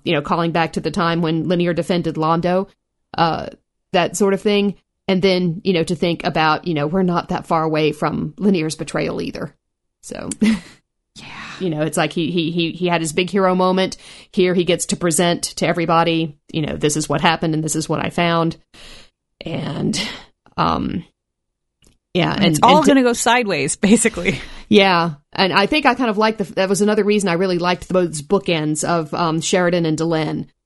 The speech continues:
Speaker 1: Um, you know, just showing how close and how tight-knit as a marriage that they have become, um,
Speaker 2: Mm-hmm.
Speaker 1: supporting one another, uh, you know, through this, you know, really, really horrible situation that they can't, uh,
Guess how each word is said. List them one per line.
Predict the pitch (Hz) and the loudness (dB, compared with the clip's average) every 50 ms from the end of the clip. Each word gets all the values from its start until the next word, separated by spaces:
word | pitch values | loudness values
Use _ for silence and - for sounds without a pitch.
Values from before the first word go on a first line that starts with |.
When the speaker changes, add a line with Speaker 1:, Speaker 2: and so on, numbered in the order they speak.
| _ _ _ - | _ _ _ -8
Speaker 1:
Um, | - 156 151 151 156 156 151 160 156 - | -4 -4 -4 -2 -4 -4 -4 -4 -4 -2
you | - 196 | 0 0
know, | 165 160 | 0 0
just | 156 - 247 - - | 0 0 -2 0 0
showing | - 202 180 170 170 175 175 | 0 2 2 2 0 0 -2
how | 165 - 202 185 180 170 | -2 0 0 2 2 0
close | 170 - - - - 190 185 185 170 170 - - - - | -2 -4 -8 -2 0 2 2 2 2 0 0 -2 -4 -4
and | - 180 180 165 143 - | -4 -4 -4 -4 -4 -2
how | 147 175 170 | -2 -2 -2
tight-knit | 165 - 180 185 170 165 - 175 170 165 156 - - _ _ - - | -2 -2 -2 0 0 0 -2 -2 -2 -2 -2 -4 -8 _ _ -12 -6
as | - 175 160 160 - - - - | -4 -4 -2 -2 -4 -6 -4 -2
a | 175 180 | 0 0
marriage | 175 170 175 180 175 165 151 143 135 151 143 - - | 2 2 2 2 2 0 0 -2 -2 -4 -6 -6 -2
that | - 160 151 - - | -2 -2 -2 -2 -2
they | 160 156 | 0 0
have | 151 147 - | 0 -2 -4
become, | 151 147 - 185 - - - - - - _ _ _ _ _ _ _ - | -8 -6 -4 -4 -4 -4 -6 -8 -10 -12 _ _ _ _ _ _ _ -4
um, | - 160 151 - - 151 | -2 -2 0 0 0 -2
Speaker 2:
Mm-hmm. | 147 - | -2 0
Speaker 1:
supporting | 147 - 196 - 190 175 165 160 160 | 0 -2 -2 0 0 0 0 0 0
one | 160 160 156 | -2 -2 0
another, | 156 156 151 143 147 147 139 139 139 _ _ _ _ _ _ _ _ - - | 0 0 0 -2 -2 -2 -4 -6 -8 _ _ _ _ _ _ _ _ -12 -4
uh, | - 165 160 151 131 98 - - - - - - _ - | -2 0 0 0 0 -2 -6 -10 -14 -18 -20 -14 _ -2
you | 196 185 | 0 2
know, | 160 151 147 | 2 0 0
through | 147 - 196 190 175 165 165 151 | 0 2 2 4 4 4 2 2
this, | 151 170 160 156 - - | 2 0 0 0 -2 -4
you | - 180 | -4 -4
know, | 143 139 | -2 -4
really, | 151 156 180 190 180 170 175 170 156 | -4 -2 0 0 0 0 0 0 0
really | 165 170 160 160 156 | 0 0 0 0 0
horrible | 165 180 165 160 156 165 165 | 0 0 0 0 -2 -2 -4
situation | - 160 147 - 156 160 156 160 151 - 160 135 151 151 | -4 -4 -2 -2 0 2 2 0 0 0 -2 -2 -2 -2
that | 151 151 - - | -4 -4 -6 -4
they | 160 151 147 151 147 - - - - _ | -2 0 0 0 -2 -4 -8 -12 -18 _
can't, | - - 202 175 156 - - _ - | -6 -4 -2 -2 -2 -4 -8 _ -6
uh, | 165 151 160 80 76 - | -4 -4 -4 -4 -6 -8